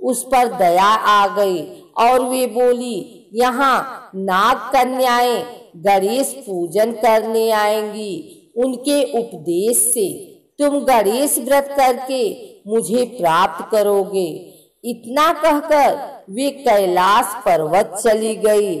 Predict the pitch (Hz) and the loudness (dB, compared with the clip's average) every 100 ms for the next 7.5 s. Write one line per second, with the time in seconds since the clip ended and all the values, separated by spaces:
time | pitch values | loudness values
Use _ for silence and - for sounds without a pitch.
0 | - - _ _ _ 240 311 339 339 320 | -10 -20 _ _ _ -2 0 0 0 2
1 | 311 320 294 269 269 214 - - - - | 2 2 0 4 4 2 -2 -12 -20 -4
2 | 226 240 262 254 - 208 165 175 185 247 | -2 0 0 -2 -2 0 0 0 2 2
3 | 277 285 262 208 262 - _ 190 190 220 | 2 2 0 -2 -10 -18 _ -4 0 2
4 | 277 247 269 262 269 269 254 262 247 180 | 0 0 0 0 0 0 2 2 0 -4
5 | - - 175 208 196 202 247 277 277 220 | -12 -20 -4 0 2 4 2 0 -4 -6
6 | 180 170 208 233 220 233 226 226 220 220 | -6 -2 -2 -2 -2 0 0 -2 -2 2
7 | 220 202 196 196 156 | 2 2 0 -2 -8